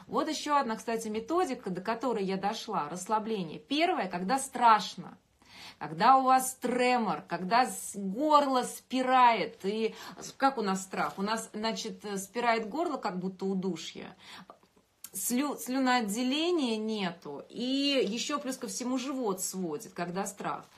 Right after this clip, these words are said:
Первое, перед тем, как идти, за минутку, за две, как снять напряжение и стресс. Если есть возможность, прис-, вот можете тоже себе записать. Очень хорошая техника. Присядьте на стул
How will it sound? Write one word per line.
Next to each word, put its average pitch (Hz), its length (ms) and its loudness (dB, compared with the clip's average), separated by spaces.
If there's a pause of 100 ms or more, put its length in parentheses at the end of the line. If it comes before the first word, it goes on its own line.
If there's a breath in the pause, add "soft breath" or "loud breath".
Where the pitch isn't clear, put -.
(380 loud breath)
Первое, 311 480 2
перед 240 280 -4
тем, 247 260 -2
как 226 200 -4
идти, 262 320 -6
за 226 260 2
минутку, 277 1000 2
за 208 240 4
две, 208 640 0 (360 loud breath)
как 247 220 4
снять 220 340 -2
напряжение 214 720 -4
и - 20 -4
стресс. 190 560 -6
Если 214 260 -4
есть 233 200 -6
возможность, 226 580 -2
прис-, 233 300 -6
вот 196 120 -4
можете 226 280 -4
тоже 226 180 -4
себе 190 300 -4
записать. 190 600 -6
Очень 220 240 -6
хорошая 185 460 -4
техника. - 640 -8 (320 loud breath)
Присядьте 311 560 -2
на 226 160 -2
стул 208 480 -6